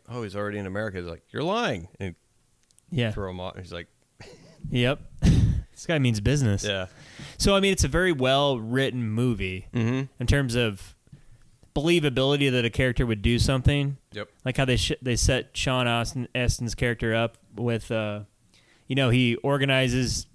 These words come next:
Speaker 2: the phone to call the sex line. He, uh,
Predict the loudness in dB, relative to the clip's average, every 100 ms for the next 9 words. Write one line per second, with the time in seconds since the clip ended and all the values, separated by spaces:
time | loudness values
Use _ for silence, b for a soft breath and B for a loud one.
0 | -12 -4 0 2 2 2 2 0 0 0
1 | 2 2 0 0 2 2 2 2 0 -2
2 | -8 b b b b b 0 2 2 2
3 | 0 -2